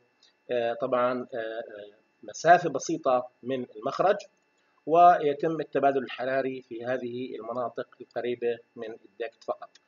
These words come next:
بينما هذه المناطق البعيدة وباقي الذرات الساخنة الموجودة داخل السبيس ما رح يكون في عندي تبادل حراري إلا بعد عمليات تدوير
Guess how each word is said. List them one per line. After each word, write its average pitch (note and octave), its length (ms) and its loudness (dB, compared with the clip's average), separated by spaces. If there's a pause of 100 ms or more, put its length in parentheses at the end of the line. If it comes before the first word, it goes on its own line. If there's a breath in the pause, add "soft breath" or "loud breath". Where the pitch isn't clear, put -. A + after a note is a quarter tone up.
(300)
بينما E3 460 4
هذه D3+ 560 -2
المناطق B2 600 -4 (400)
البعيدة A#2+ 560 -2
وباقي B2 540 2 (500)
الذرات A#2+ 500 2
الساخنة A#2+ 440 -6
الموجودة A2 440 -8
داخل D3+ 280 0
السبيس D#3+ 600 -6 (340)
ما C#3+ 280 2
رح D#3 220 0
يكون B2 380 -4
في A2+ 160 -12
عندي G#2+ 340 -12
تبادل G#2+ 380 -10
حراري E3 580 0 (460 soft breath)
إلا F#3+ 440 6
بعد D#3 460 4
عمليات C3 720 0 (100)
تدوير D3 680 0